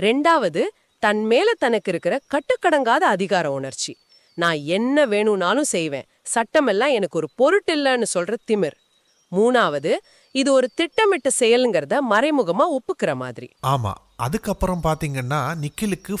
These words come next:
Speaker 2: போன்ல காஜலோட அலறல் சத்தம் மட்டும் கேட்டிருக்கு.
Speaker 1: ஐயோ.
Speaker 2: அடுத்த நொடி போன் கட் ஆயிடுச்சு. யோசித்து பாருங்க, நிக்கிலோட மனநிலை இப்போ எப்படி இருக்கும்?
Speaker 1: அது ஒரு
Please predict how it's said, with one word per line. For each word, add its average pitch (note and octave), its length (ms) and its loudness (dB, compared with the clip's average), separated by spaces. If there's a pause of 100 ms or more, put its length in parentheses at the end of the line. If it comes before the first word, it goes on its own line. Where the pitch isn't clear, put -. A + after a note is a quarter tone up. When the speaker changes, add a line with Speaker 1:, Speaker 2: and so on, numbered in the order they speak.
(120)
Speaker 2:
போன்ல D#3 460 -4 (140)
காஜலோட E3 720 -2
அலறல் G3+ 460 -4
சத்தம் D#3 380 -4
மட்டும் D3+ 360 -6
கேட்டிருக்கு. B2 420 -4 (220)
Speaker 1:
ஐயோ. A3 680 -4 (120)
Speaker 2:
அடுத்த E3+ 460 -2
நொடி D3 320 -2 (140)
போன் F3 260 -2
கட் - 240 -6
ஆயிடுச்சு. G#2 380 -4 (360)
யோசித்து F#3+ 420 -2
பாருங்க, A#2 540 -4 (320)
நிக்கிலோட F#3+ 580 -2
மனநிலை E3 640 -2
இப்போ D#3 240 -4
எப்படி C#3+ 380 -2
இருக்கும்? C3 400 -4 (160)
Speaker 1:
அது F3+ 260 -2
ஒரு D#3 200 -2